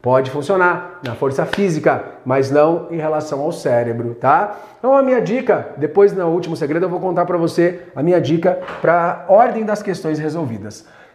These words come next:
Da trinta e um a sessenta, tá? Mais ou menos, independente da disciplina, independente da disciplina,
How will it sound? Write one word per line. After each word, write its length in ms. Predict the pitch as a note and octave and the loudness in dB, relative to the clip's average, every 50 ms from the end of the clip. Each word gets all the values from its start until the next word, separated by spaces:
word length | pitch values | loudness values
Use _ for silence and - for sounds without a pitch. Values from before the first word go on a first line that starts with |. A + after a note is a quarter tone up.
| _ _ | _ _
Da 120 | _ D4 D4+ | _ 2 4
trinta 260 | - E4+ D#4+ D#4 C4 | 4 -2 2 2 4
e 40 | A#3+ | 4
um 60 | A#3+ | 4
a 40 | A#3 | 0
sessenta, 760 | G#3+ - G3 - - B3 A#3+ A3 G3 - - - - - - - | 0 0 -2 0 2 4 4 4 2 0 -2 -4 -6 -8 -6 0
tá? 140 | D#3+ E3+ F#3 | 0 2 4
Mais 280 | F#3+ G3+ G#3 G#3 E3+ | 4 4 4 4 2
ou 60 | F3+ E3 | 0 0
menos, 300 | F3+ G#3+ A3 F#3+ D#3+ F3+ | 2 2 2 2 0 2
independente 520 | G#3 G#3+ G#3+ G#3 G3+ - - B3+ A#3+ G#3 | 2 2 2 2 2 4 4 4 4 2
da 80 | G#3 F#3 | 0 0
disciplina, 680 | E3 D3 - E3 - - A3 A#3+ G#3 E3 C3+ A#2 - - | 0 -2 -6 -8 -6 -2 0 2 2 2 0 -4 -8 -8
independente 420 | D#3 D#3+ F3+ E3+ F#3 G3 A3 A#3 | -2 -2 -2 0 0 0 2 4
da 80 | A3+ G#3+ | 2 2
disciplina, 520 | - - E3+ B2+ G3+ A#3 A3 F#3 C#3 A#2+ | 2 -2 -4 -2 2 2 2 2 2 -4